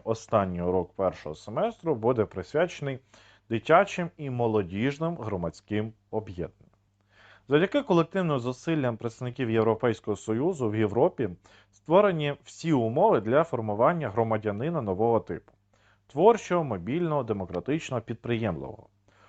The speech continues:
Людей, які поділяють загальнолюдські цінності світової цивілізації. Своє місце в цій системі посів і європейський молодіжний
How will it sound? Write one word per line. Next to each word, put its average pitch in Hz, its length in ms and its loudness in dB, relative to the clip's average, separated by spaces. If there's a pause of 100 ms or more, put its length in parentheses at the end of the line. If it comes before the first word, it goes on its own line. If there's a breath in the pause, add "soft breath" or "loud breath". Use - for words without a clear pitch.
(200 soft breath)
Людей, 185 400 6
які 143 200 -2
поділяють 127 520 2
загальнолюдські 107 720 -2
цінності 151 680 -8
світової 95 500 -2
цивілізації. 95 720 -4 (640)
Своє 135 340 6
місце 135 320 -2
в 95 60 -6
цій 107 220 -6
системі 160 500 -6
посів 139 520 -6
і 127 80 -2
європейський 127 680 0
молодіжний 95 680 -4